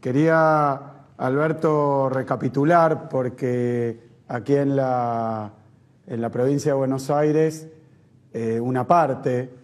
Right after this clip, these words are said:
de nuestro territorio, una parte de nuestra población, entró de lleno en la llamada segunda ola junto con la ciudad de Buenos Aires. Eh, nuestra provincia es muy extensa,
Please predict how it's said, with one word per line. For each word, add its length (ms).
de 140
nuestro 640
territorio, 680
una 160
parte 240
de 60
nuestra 240
población, 680
entró 1160
de 140
lleno 560
en 640
la 100
llamada 420
segunda 460
ola 360
junto 340
con 140
la 100
ciudad 200
de 60
Buenos 320
Aires. 440
Eh, 280
nuestra 260
provincia 440
es 40
muy 200
extensa, 840